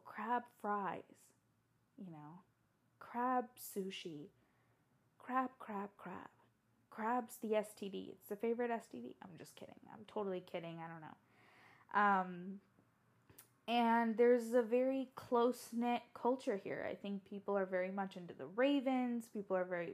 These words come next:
the Ravens, the football team, uh, very much into the Ravens, very much into the Orioles, even though they're worse and really, really bad.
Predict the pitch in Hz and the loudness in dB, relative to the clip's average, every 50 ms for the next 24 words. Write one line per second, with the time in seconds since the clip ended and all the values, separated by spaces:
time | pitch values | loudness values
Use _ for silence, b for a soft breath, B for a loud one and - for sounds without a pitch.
0 | - - - 170 170 175 175 175 175 170 170 - 135 - - - - - 147 147 | -10 -12 -10 -8 -8 -6 -6 -8 -10 -10 -10 -12 -12 -12 -12 -12 -10 -10 -12 -12
1 | - - - 196 - b b b b b b b b b b b b b b - | -12 -14 -14 -14 -16 b b b b b b b b b b b b b b -2
2 | 185 190 202 226 254 269 269 262 254 240 240 233 226 226 220 214 208 208 202 202 | -2 0 0 0 2 2 4 2 2 2 0 -4 -4 -4 -2 -2 0 0 2 0
3 | 196 196 202 196 196 190 185 185 185 190 190 208 214 208 202 190 185 190 - - | 0 0 -2 -4 -4 -4 -6 -4 -2 -2 0 0 0 0 -2 -2 -4 -4 -6 -8
4 | 196 190 - - - 180 175 170 175 180 196 - _ _ _ _ _ _ _ _ | -8 -8 -10 -10 -12 -10 -10 -10 -10 -12 -14 -16 _ _ _ _ _ _ _ _
5 | _ _ _ - - 196 190 180 180 175 175 170 170 170 - - 170 180 170 170 | _ _ _ -4 0 2 2 2 2 2 0 0 -2 -2 -6 -10 -10 -10 -8 -8
6 | 170 165 160 156 160 - _ - 156 151 151 151 170 170 165 170 165 165 - - | -6 -6 -6 -8 -10 -10 _ -8 -8 -8 -8 -10 -8 -8 -6 -8 -8 -10 -14 -18
7 | 147 - - - - - _ _ - 160 175 180 175 160 - - - 110 - - | -18 -18 -18 -18 -20 -20 _ _ -10 -6 -4 -4 -4 -4 -4 -6 -6 -6 -6 -6
8 | - - - | -6 -6 -8